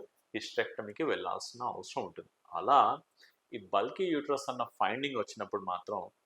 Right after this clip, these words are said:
సిమ్టమ్స్ వైజ్‌గా మళ్ళీ వీలైతే ఎంఆర్ఐ స్కాన్ కానీ, hysteroscopy కానీ, బయాప్సీ కానీ చేసుకొని ఈ కేవలం బల్కీ యూట్రస్ కాకుండా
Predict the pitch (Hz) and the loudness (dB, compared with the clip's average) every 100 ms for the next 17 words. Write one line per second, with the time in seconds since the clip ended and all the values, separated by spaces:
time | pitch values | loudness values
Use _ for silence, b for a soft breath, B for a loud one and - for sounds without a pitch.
0 | _ _ - 127 135 147 160 143 135 - | _ _ -10 -6 -6 -4 0 0 -2 -2
1 | 104 101 95 98 92 95 85 - _ _ | 2 2 0 -4 0 2 0 -4 _ _
2 | _ _ 92 87 95 110 123 - - _ | _ _ -6 0 2 4 4 4 -2 _
3 | 95 107 117 104 101 110 - 90 98 110 | -10 -4 2 2 4 0 -2 -8 0 2
4 | 113 113 - 95 95 92 87 98 _ _ | 2 0 -2 -2 -2 -6 -6 -10 _ _
5 | _ 101 - 120 - - 95 98 92 92 | _ -10 -2 -2 0 0 0 -2 -2 -6
6 | 95 - 95 90 90 107 - - 101 95 | -8 -18 -4 0 2 2 0 -6 -2 -4
7 | 92 - 98 113 - 117 95 98 139 _ | -4 -4 -2 -2 -2 -2 -2 -8 -12 _
8 | - 113 113 113 _ - 127 151 175 170 | -8 -6 -6 -8 _ 2 8 10 10 6
9 | - 113 - 143 135 - 120 - 123 | 6 4 2 0 0 6 4 4 0